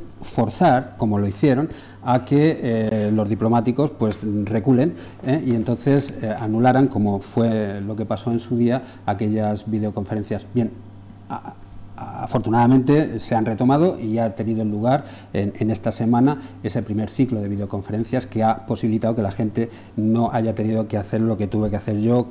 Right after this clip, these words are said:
gracias a la solidaridad de mi familia y de mis amigos, que sin esa solidaridad yo no hubiera podido pagar ese viaje. También tengo que decirlo y de, de aquí se lo quiero agradecer.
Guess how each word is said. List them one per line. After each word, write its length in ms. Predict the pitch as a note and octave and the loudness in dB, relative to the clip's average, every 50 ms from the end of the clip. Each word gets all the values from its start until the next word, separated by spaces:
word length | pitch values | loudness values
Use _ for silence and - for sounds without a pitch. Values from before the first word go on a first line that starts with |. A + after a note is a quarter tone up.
| - - | -8 -8
gracias 480 | - B2 C3 C3+ C#3+ C3+ - C3+ A#2 - | -2 2 4 4 4 4 2 0 0 2
a 80 | A#2+ | 0
la 100 | A2 A2 | 0 0
solidaridad 640 | G2+ - - A2 A2 G#2+ G#2+ G#2 A2 G#2 A#2 B2+ B2+ | 0 0 0 0 2 2 2 2 2 4 4 4 4
de 140 | A2+ G#2+ G#2 | 4 2 0
mi 100 | G#2 G2+ | -2 -2
familia 640 | F#2+ - G#2+ G2+ A2+ A#2 A#2 A#2 A#2+ A#2+ A#2 A#2+ | -2 -2 0 2 4 4 4 4 4 4 4 4
y 100 | A#2+ A#2 | 4 2
de 120 | G#2+ G#2+ G2+ | 2 2 0
mis 200 | G2+ G2+ - A2 | -2 -2 -2 0
amigos, 320 | G#2 A#2+ B2 A2 G2+ G2 | 2 2 2 2 0 -2
que 160 | - - G2+ | -4 -6 -6
sin 320 | - - - G#2 G#2 G#2 A2 | -6 -4 -4 -2 0 2 2
esa 180 | A2 A2 B2+ | 2 2 0
solidaridad 540 | A#2 - B2 A#2 A#2 A#2 A2 A2+ A#2 A#2 A#2 | 0 2 2 2 2 2 2 2 2 2 2
yo 120 | A2 B2 B2 | 2 4 4
no 80 | B2+ | 6
hubiera 200 | A#2 A2+ A2 G#2+ | 6 6 4 2
podido 240 | G2 G#2 G2+ G#2 G2+ | 0 -2 -2 -2 -4
pagar 260 | G2 G2 F#2+ G2 G2 G2+ | -4 -4 -4 -4 -4 -6
ese 160 | - - G#2 | -6 -6 -4
viaje. 260 | G2+ A#2+ A#2 G#2 G2 | -2 -2 -2 -2 -4
También 200 | F#2+ G2 F#2+ G2+ | -10 -8 -8 -6
tengo 200 | G#2 A#2 A2+ A2 | -4 -4 -2 -2
que 80 | A#2 A2 | -2 -2
decirlo 240 | G2 A2 A#2+ B2+ C3+ | 0 2 2 4 4
y 40 | C3 | 2
de, 200 | G#2+ G#2+ G#2+ G#2+ G2 | 2 0 -2 -4 -4
de 180 | C3+ A2 G#2 G#2 | -4 -4 -4 -4
aquí 160 | G2+ G2+ A#2+ | -2 -2 -2
se 120 | - C3+ | 0 0
lo 100 | C3+ A2+ | 0 0
quiero 180 | F#2+ A2+ G#2+ G2 | 0 0 0 0
agradecer. 540 | G2 G2+ G2 F#2+ G2+ G2+ F#2+ - C#3 A#2+ | -2 -2 -2 -4 -6 -6 -4 -4 -4 -4